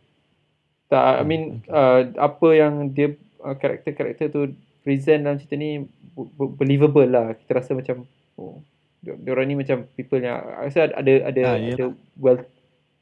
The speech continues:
Speaker 1: wealthy people lah. Wealthy people kan yang tengah go through some crisis lah kononnya kan.
Speaker 2: Hmm. Yelah.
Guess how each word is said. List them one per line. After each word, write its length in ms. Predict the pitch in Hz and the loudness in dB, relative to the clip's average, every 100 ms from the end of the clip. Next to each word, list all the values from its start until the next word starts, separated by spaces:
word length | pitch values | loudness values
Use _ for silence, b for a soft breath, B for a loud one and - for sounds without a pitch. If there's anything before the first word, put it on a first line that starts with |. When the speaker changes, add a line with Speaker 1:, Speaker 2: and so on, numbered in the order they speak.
| 127 | 2
Speaker 1:
wealthy 320 | 135 135 151 | 2 2 -2
people 320 | 147 139 135 | -2 2 4
lah. 160 | 127 113 | 4 2
Wealthy 320 | 127 127 135 | 0 0 -8
people 400 | 135 156 160 165 _ _ _ _ _ - | -4 0 0 0 _ _ _ _ _ -10
kan 120 | 120 | -6
yang 200 | 117 117 | -6 -6
tengah 200 | 123 117 | -6 -4
go 120 | - | -8
through 200 | 139 139 | -10 -12
some 200 | 127 120 | -12 -8
crisis 480 | 123 120 - 113 113 | -6 -6 -6 -12 -8
lah 160 | 120 | -8
kononnya 320 | 117 117 113 113 | -6 -8 -8 -8
kan. 160 | 110 | -8
Speaker 2:
Hmm. 160 | 85 110 _ _ _ _ _ _ _ _ _ _ _ _ _ _ _ _ _ _ _ _ 95 | -10 -20 _ _ _ _ _ _ _ _ _ _ _ _ _ _ _ _ _ _ _ _ -16
Yelah. 280 | 95 92 | -14 -16